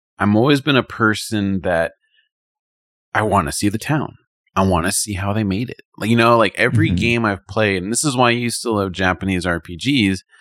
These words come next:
Speaker 1: is that, you know, at least, like, the old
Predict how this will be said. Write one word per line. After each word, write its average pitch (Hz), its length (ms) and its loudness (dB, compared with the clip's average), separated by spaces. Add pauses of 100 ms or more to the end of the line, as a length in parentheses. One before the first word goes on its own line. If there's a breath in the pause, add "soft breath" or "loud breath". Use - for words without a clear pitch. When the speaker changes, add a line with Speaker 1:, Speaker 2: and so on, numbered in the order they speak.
(340 soft breath)
Speaker 1:
is 104 200 2
that, 101 280 0 (760)
you 123 160 4
know, 95 500 2
at 143 60 0
least, 156 200 4
like, 120 180 2
the 104 100 0
old 117 320 0